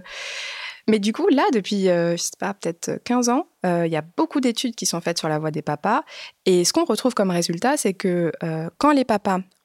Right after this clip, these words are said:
ont parlé au bébé in utero, notamment dans le dernier trimestre de grossesse,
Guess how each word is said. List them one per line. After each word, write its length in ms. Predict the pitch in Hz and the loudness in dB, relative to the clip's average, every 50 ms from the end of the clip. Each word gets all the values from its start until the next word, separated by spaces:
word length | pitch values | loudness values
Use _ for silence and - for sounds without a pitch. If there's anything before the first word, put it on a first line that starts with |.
| _ _ 196 | _ _ 0
ont 160 | 185 180 180 | 2 2 2
parlé 500 | 185 233 220 220 220 226 220 220 226 - _ _ | 0 0 2 4 4 4 4 4 2 -2 _ _
au 100 | 202 196 | -2 2
bébé 420 | 180 208 208 185 208 208 202 196 _ - | 2 2 2 4 4 2 2 0 _ 2
in 120 | 208 202 208 | 4 4 4
utero, 520 | 202 190 - 190 175 170 180 226 330 - _ _ - | 4 4 2 0 2 4 2 2 0 -2 _ _ 0
notamment 480 | 202 208 226 226 233 226 226 233 233 | 2 4 4 4 4 2 4 2 2
dans 180 | 220 202 190 180 | 2 2 2 2
le 140 | 180 175 175 | 2 2 2
dernier 260 | 185 226 254 254 254 | 2 4 4 4 2
trimestre 320 | - - 226 202 190 175 | 2 2 2 2 2 2
de 60 | 175 165 | 2 2
grossesse, 460 | - 156 160 - 220 277 339 - | 2 0 0 2 0 0 0 -2